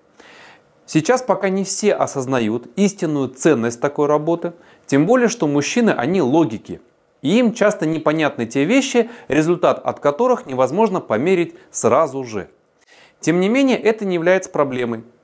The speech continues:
Испокон веков было абсолютно нормальным явлением. То, что энергия женщины больше направлена в дом, в семью, в климат в отношениях, а энергия мужчины, она направлена вперед, на действие, на достижение каких-то целей.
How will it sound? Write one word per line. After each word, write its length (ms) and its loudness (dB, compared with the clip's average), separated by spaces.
Испокон 460 -2
веков 520 -2
было 260 2
абсолютно 760 -2
нормальным 520 0
явлением. 500 -2
То, 120 2
что 280 -2
энергия 540 2
женщины 560 -2
больше 420 0
направлена 640 -4
в 140 -12
дом, 400 0
в 80 -14
семью, 600 0
в 100 -18
климат 360 2
в 60 -2
отношениях, 760 -6
а 120 0
энергия 360 0
мужчины, 500 -2
она 180 0
направлена 680 0
вперед, 600 0
на 160 0
действие, 480 0
на 120 -8
достижение 560 2
каких-то 440 -2
целей. 540 0